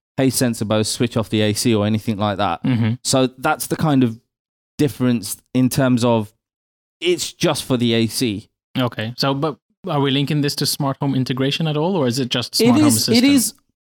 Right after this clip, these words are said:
Speaker 1: I would classify it as a smart home integration, but it's just a peripheral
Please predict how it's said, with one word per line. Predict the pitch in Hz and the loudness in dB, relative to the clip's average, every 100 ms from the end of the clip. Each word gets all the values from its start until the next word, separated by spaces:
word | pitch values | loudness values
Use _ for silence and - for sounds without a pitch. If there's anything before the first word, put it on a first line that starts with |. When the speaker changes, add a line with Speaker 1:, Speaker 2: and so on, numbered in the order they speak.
| _ _ _ | _ _ _
Speaker 1:
I | 202 247 | 0 2
would | 254 - | 0 0
classify | 240 233 - 214 220 175 | 0 0 0 0 2 2
it | - | 0
as | 165 208 165 | 0 2 0
a | |
smart | 131 - 131 113 | -2 0 2 2
home | 113 98 90 127 - _ - | 0 -2 0 -2 -6 _ -4
integration, | 123 113 104 104 104 110 110 143 _ _ - | -2 -2 -2 -2 0 0 0 -2 _ _ -2
but | 123 | 0
it's | 123 | 0
just | - 165 - | 0 -4 -4
a | |
peripheral | - 131 131 147 - 101 98 | -4 2 2 2 0 -2 -2